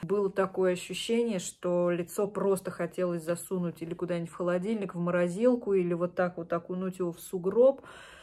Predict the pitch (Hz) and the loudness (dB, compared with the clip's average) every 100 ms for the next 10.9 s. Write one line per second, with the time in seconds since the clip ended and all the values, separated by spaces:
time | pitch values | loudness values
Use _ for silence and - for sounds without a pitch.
0 | - _ 202 185 175 - 185 185 82 - | -20 _ -4 -2 -2 -6 -14 -12 -14 -14
1 | - - 180 180 208 185 185 180 190 185 | -14 -8 -4 -4 -4 -2 -2 2 0 0
2 | - 190 190 185 185 185 180 202 247 180 | 0 2 2 0 0 0 2 4 4 4
3 | 175 196 190 175 175 175 - 165 160 170 | 0 4 4 4 0 -2 -8 -6 -6 -6
4 | - 170 156 156 - - 190 170 160 - | -2 -2 0 -2 -4 -2 0 0 -6 -8
5 | - 165 170 170 170 202 240 233 - 165 | -4 -4 -2 -2 2 4 4 4 -2 -8
6 | - 165 165 170 170 165 160 165 220 240 | -6 -6 -4 -2 -2 -2 -4 2 8 8
7 | 240 240 226 208 196 185 - 269 247 185 | 8 -2 2 4 4 2 -2 0 0 -6
8 | - 185 170 - - 175 180 220 - 190 | -4 -2 -2 -8 -18 -4 6 6 4 -6
9 | 185 196 196 185 247 294 233 233 180 185 | -4 2 2 2 2 4 2 -2 -2 -2
10 | 226 - 233 - 190 165 156 151 | -2 -4 -6 -6 -4 -4 -4 -10